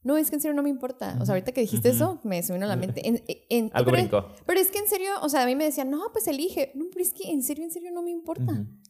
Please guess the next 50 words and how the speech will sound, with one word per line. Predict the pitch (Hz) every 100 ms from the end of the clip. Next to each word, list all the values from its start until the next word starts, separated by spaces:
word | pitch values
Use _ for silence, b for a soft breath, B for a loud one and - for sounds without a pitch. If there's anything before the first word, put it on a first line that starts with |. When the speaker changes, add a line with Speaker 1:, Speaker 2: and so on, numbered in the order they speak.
| _
Speaker 1:
Y | 233
ya | 277
ves | 403
que | -
platicábamos | 370 254 254 285
de | 285
eso | 320
el | 339
Speaker 2:
Sí. |
Speaker 1:
otro | 311 311
día, | 320 269
¿no? | 262
Como | 320 311 247
yo | 240
estaba | 277 415 523 466
como | 311
hasta | 240 - 214
segura | 208 180 220 508 415
de | 254
que | 233
no | 226
me |
importaba. | 233 226 196 190 175 160 160 b b b b b _ -
Pero | 247 247 247 247
eso, | 247 247 311 -
o |
sea, | 233 -
el | 240
que | 240
no | 226
te | 277
importe | 262 262 269
una | 277
necesidad | 262 254 - 196 185
tuya, | - 247 349 381
o |
sea, | 202
todos | 190 233 254 349
tenemos | - 330 285
necesidad | 320 339 359 254 220
de | 294
repente | 247 240 233 311 -
elegir | 294 285 339
a |
dónde | 359 359
vamos | 370 370 370
a |
ir |
a | 370
comer. | 311 359 349